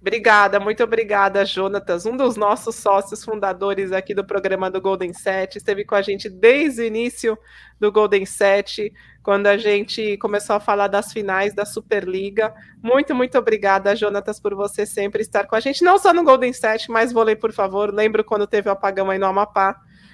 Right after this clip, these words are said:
que você, mesmo no meio do apagão, ainda conseguia se conectar e acompanhar a gente. Obrigada também pelo seu superchat. Kleber falou que também não gostou da nova marca. Rafa,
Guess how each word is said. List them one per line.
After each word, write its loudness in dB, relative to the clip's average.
que -2
você, 4
mesmo 6
no -2
meio 4
do 0
apagão, -2
ainda 0
conseguia -2
se -14
conectar -4
e 0
acompanhar -4
a -2
gente. -12
Obrigada 4
também -2
pelo -2
seu -4
superchat. -6
Kleber 4
falou 2
que -10
também -2
não 2
gostou 2
da -2
nova -2
marca. -4
Rafa, 0